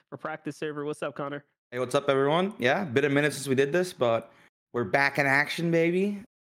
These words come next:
Speaker 2: Been busy lately with DreamHack and a bunch of other events we've been doing, so it's fun to get back here on the pod and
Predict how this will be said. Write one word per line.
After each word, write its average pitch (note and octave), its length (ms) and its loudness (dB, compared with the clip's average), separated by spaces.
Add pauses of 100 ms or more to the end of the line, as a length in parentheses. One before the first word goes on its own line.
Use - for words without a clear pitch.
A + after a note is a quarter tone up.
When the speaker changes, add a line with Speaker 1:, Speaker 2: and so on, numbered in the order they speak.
(520)
Speaker 2:
Been D3+ 180 -2
busy E3+ 340 2
lately F3+ 340 2
with C#3+ 340 0
DreamHack C3+ 500 2
and B2+ 100 2
a - 20 4
bunch B2 140 0
of B2 80 2
other B2 180 2
events A#2+ 240 0
we've A#2+ 140 -2
been A#2+ 120 0
doing, A#2 320 2
so G2 340 0 (300)
it's - 60 -12
fun D3+ 160 -2
to C#3 80 0
get B2+ 140 2
back B2 180 2
here B2 180 2
on A#2 100 2
the G#2+ 60 0
pod A2+ 320 2
and G#2 240 -2